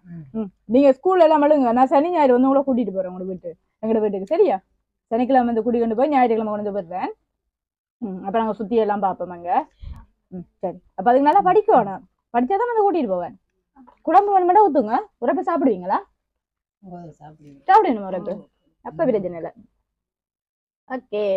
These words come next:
Speaker 2: அம்மம்மா தான் வரையில, அம்மம்மாக்கு சாப்பாடு இருக்கு, அம்மம்மா சாப்பிட சொல்லுங்க.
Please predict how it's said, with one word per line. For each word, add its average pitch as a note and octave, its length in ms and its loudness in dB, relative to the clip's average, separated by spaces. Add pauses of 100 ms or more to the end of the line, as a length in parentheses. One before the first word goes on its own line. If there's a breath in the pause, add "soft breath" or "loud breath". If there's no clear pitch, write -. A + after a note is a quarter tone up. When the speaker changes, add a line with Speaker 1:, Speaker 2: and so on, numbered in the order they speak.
(2000)
Speaker 2:
அம்மம்மா C4+ 280 2
தான் C4+ 160 4
வரையில, A#3 320 2 (100)
அம்மம்மாக்கு B3+ 320 4
சாப்பாடு A#3+ 360 6
இருக்கு, B3 380 4 (460)
அம்மம்மா A#3+ 300 0
சாப்பிட A3+ 280 -2
சொல்லுங்க. G3 280 -6